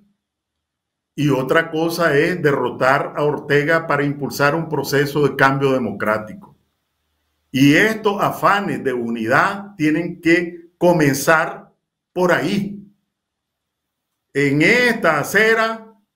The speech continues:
los que quieren un cambio democrático en Nicaragua, justicia, libertad, eh, libertad de movilización, etcétera.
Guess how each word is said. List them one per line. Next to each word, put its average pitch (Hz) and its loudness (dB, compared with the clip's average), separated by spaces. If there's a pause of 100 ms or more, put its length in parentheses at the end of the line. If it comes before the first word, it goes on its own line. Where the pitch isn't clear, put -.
(540)
los 196 2
que 160 -4
quieren 175 0
un 165 0
cambio 160 0
democrático 139 -2
en 110 -10
Nicaragua, 110 -4
justicia, 165 0
libertad, 143 0 (340)
eh, 123 0
libertad 139 2
de 135 0
movilización, 139 -2
etcétera. 135 -2